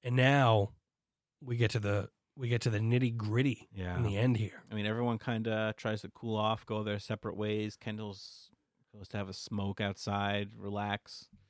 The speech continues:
Speaker 1: Yeah.
Speaker 2: And, uh, Jerry approaches.
Speaker 1: She approaches.
Speaker 2: And she's like, uh, "You know, I've heard you and Frank are maybe trying to do this thing. And, uh, I've seen all I need to see."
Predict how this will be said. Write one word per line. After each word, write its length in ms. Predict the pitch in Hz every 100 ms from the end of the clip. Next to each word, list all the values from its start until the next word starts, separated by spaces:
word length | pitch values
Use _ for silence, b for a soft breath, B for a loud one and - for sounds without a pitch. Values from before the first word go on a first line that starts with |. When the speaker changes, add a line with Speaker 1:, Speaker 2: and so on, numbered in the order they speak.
| _
Speaker 1:
Yeah. 120 | - B B B -
Speaker 2:
And, 220 | 101 101
uh, 140 | 98 98
Jerry 340 | 160 226 277
approaches. 580 | 170 104 95 80 - - _
Speaker 1:
She 140 | -
approaches. 480 | - 113 104 - - _ _ _
Speaker 2:
And 160 | 98 104
she's 280 | - 101 95
like, 220 | 95 92 -
uh, 160 | 98 92
"You 140 | 95
know, 280 | 101 101 98 - _ _ _ _ -
I've 140 | 98
heard 360 | - 110 110 135 _ _ _ _ _ _ _
you 60 | 101
and 100 | 92
Frank 320 | - 98 107
are 60 | 101
maybe 240 | 95 95
trying 300 | - 101 95
to 40 | 92
do 300 | 90 98 95
this 160 | 95 -
thing. 440 | - 107 107 117 - B B B _ _ - - _ _ _
And, 280 | 95 92 92 -
uh, 340 | 92 92 92 92
I've 160 | 107 -
seen 180 | 123
all 140 | 98 90
I 60 |
need 120 | 90 -
to 80 |
see." 240 | 98 82